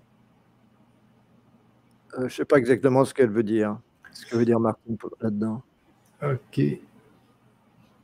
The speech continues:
Speaker 2: Donc, où peut-on se procurer les livres de Franck ? C'est sur, euh, son site,
Speaker 1: Oui, sur le site, oui.
Speaker 2: H A T E point com.
Speaker 1: Oui, il y a longtemps qu'ils ne sont plus diffusés. La dernière fois qu'on essayait de te faire diffuser, on s'est ramassé, euh, un refus catégorique.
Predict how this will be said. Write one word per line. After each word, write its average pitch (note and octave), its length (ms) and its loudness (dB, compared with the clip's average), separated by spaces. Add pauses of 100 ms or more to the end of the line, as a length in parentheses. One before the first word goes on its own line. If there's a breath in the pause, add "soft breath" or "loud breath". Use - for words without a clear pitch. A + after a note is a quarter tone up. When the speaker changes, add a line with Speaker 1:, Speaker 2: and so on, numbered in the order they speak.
(1040)
Speaker 2:
Donc, C#3 200 0 (180)
où E3+ 140 8
peut-on C#3+ 480 0
se C#3 100 -6
procurer B2 460 0
les A#2+ 100 2
livres A2+ 180 0
de G2+ 40 -4
Franck ? C3 320 -2
C'est - 180 -6
sur, G#2 540 -8
euh, G2 260 -4
son A2 220 -8
site, F3+ 260 0
Speaker 1:
Oui, - 100 6
sur A#2 160 -6
le - 220 -6
site, - 160 -20
oui. G#2 140 -2
Speaker 2:
H - 260 -2 (100)
A C#3+ 140 4
T B2 220 4
E A2 80 6 (580)
point A2 120 -2
com. - 180 -2
Speaker 1:
Oui, C#3+ 100 12
il C#3+ 40 12
y D3+ 40 12
a D3 40 10
longtemps D#3 380 8
qu'ils C#3 120 -12
ne C#3 80 8
sont C#3+ 180 8
plus C#3+ 180 6
diffusés. B2 560 4 (560 soft breath)
La A#2 80 -6
dernière B2+ 300 6
fois C#3+ 140 6
qu'on B2+ 120 4
essayait B2 280 6
de - 40 -12
te C3+ 140 2
faire C3+ 180 6
diffuser, A#2+ 460 4
on C3 60 6
s'est B2+ 160 2
ramassé, A#2 540 4
euh, G2 260 -2 (400)
un B2+ 100 4
refus A2+ 840 4
catégorique. A#2+ 600 0